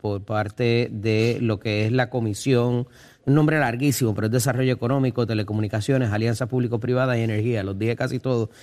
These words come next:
los apellidos. Esa comisión es presidida por el representante lo-, independiente ahora, Luis Raúl Torres. Y esto tiene que ver con, eh, cómo de alguna manera las métricas o el incumplimiento es lo que se persigue, eh,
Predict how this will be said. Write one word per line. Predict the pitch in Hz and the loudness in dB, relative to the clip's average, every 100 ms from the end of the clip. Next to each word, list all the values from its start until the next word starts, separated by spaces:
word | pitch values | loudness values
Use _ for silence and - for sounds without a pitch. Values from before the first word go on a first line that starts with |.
| - - | -18 0
los | 117 | 2
apellidos. | 117 127 131 101 107 - | 2 2 4 2 0 0
Esa | 120 - 139 139 | 0 2 2 2
comisión | 147 139 127 139 | 0 -2 2 0
es | |
presidida | 120 120 135 123 123 123 123 - - _ - | 0 -2 2 2 4 2 -2 -12 -20 _ 0
por | 135 135 | 2 2
el | 123 | 0
representante | 120 104 123 110 113 127 | 0 -2 -4 0 0 2
lo-, | 123 - | -2 -4
independiente | 131 120 113 113 123 147 135 | -2 0 0 0 2 2 2
ahora, | 107 101 110 | 0 0 -2
Luis | - 113 101 | -2 -2 -2
Raúl | 107 120 123 | -2 -2 0
Torres. | 131 113 110 110 - - - _ | 0 0 -2 -6 -8 -20 -20 _
Y | 185 | 0
esto | - | 0
tiene | 190 202 196 | 0 0 0
que | 202 | 2
ver | 196 196 190 - | 2 2 0 0
con, | 131 127 131 - | 2 2 0 0
eh, | 131 127 123 - - | 0 2 0 -2 -4
cómo | 160 165 170 180 185 185 185 - | 2 4 4 4 4 4 2 0
de | 151 | 0
alguna | 147 135 156 160 | 2 2 2 2
manera | 165 175 165 | 2 2 0
las | 147 117 | 0 -2
métricas | 123 160 170 151 139 - 131 | 0 2 2 0 -2 0 0
o | 131 | 0
el | |
incumplimiento | 123 113 123 117 127 147 175 165 123 107 | 0 0 -2 0 2 2 2 0 0 0
es | |
lo | 135 | 0
que | 131 | -2
se | 143 139 | -2 -2
persigue, | 135 - 165 147 104 110 - - _ | -2 0 2 2 2 -2 -6 -20 _
eh, | - 131 131 | -2 2 2